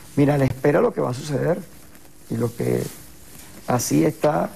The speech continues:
ya estipulado, el respeto del marco de la Constitución. El diez de enero, el presidente Nicolás Maduro, el presidente constitucional de la República Bolivariana de Venezuela, electo por mayoría popular,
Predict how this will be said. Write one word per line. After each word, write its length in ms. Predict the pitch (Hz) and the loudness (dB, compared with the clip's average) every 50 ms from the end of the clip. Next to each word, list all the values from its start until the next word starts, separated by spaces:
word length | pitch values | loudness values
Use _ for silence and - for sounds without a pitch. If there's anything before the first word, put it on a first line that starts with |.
| - - - - - - | -16 -20 -20 -20 -8 -2
ya 120 | - 131 | 0 0
estipulado, 580 | 131 - - 156 - - 147 165 185 190 185 160 | 0 2 0 -2 0 0 2 2 2 2 2 0
el 120 | 151 139 | 0 -2
respeto 720 | 127 143 143 123 - - - 175 190 196 196 - 233 - - - - - - - - | 0 0 -2 -2 -2 -2 0 2 2 2 0 -2 -4 -4 -4 -12 -20 -20 -20 -2 0
del 180 | 143 139 131 127 | 2 2 4 4
marco 300 | 135 135 131 131 - 160 | 2 2 0 0 0 0
de 80 | 165 | 0
la 60 | 165 | 2
Constitución. 560 | - 147 135 - - - 135 - - 131 123 123 | 0 -4 -4 -4 -4 -8 -8 -4 -4 -2 -2 -2
El 100 | 120 113 | -2 0
diez 140 | 127 135 | 2 4
de 80 | 156 165 | 4 4
enero, 280 | 180 185 190 202 233 302 - - - - - - - - - - - - | 4 4 4 2 0 -2 -4 -10 -16 -18 -18 -18 -18 -18 -18 -20 -4 0
el 160 | 135 135 131 | 2 2 2
presidente 640 | - - 139 139 - - 127 135 139 131 135 143 170 | 2 0 0 0 0 0 0 2 2 2 2 2 2
Nicolás 360 | 175 175 160 - 143 131 127 | 2 2 0 0 0 0 2
Maduro, 340 | 139 147 151 156 170 185 196 | 2 2 4 4 4 4 4
el 80 | 175 - | 2 0
presidente 720 | - 127 123 120 - - 127 135 143 156 - - 226 240 - - - - - - - - - - - - | 0 -2 -2 -2 -2 -2 0 0 0 0 0 -2 -4 -4 -4 -10 -16 -18 -20 -20 -20 -20 -20 -20 -2 2
constitucional 840 | - 175 170 160 - - 156 - - 131 135 135 151 156 160 143 | 4 4 4 2 2 -2 -2 -2 -2 -2 0 2 2 2 2 2
de 80 | - 131 | 0 -2
la 80 | 127 | -2
República 680 | 120 120 117 - - 156 160 170 160 - 165 156 - - - - - - - - - - - | -2 -4 -4 0 2 4 4 4 2 2 0 0 0 -2 -8 -18 -20 -20 -20 -20 -18 -4 0
Bolivariana 420 | 135 139 139 135 135 127 127 139 | 2 4 4 4 2 2 2 4
de 60 | 160 | 4
Venezuela, 440 | 165 160 147 131 - 139 160 170 170 - | 4 4 4 2 2 2 2 2 2 2
electo 560 | - 170 165 165 180 202 196 - - - 220 208 190 | 2 2 4 4 4 2 2 -2 -4 -2 -2 -2 0
por 160 | 170 139 135 131 | -2 -2 -2 -2
mayoría 360 | 131 131 131 131 131 151 147 | -2 -2 -2 0 0 0 0
popular, 420 | - 175 - 170 156 175 202 302 | 0 0 2 2 2 2 2 -2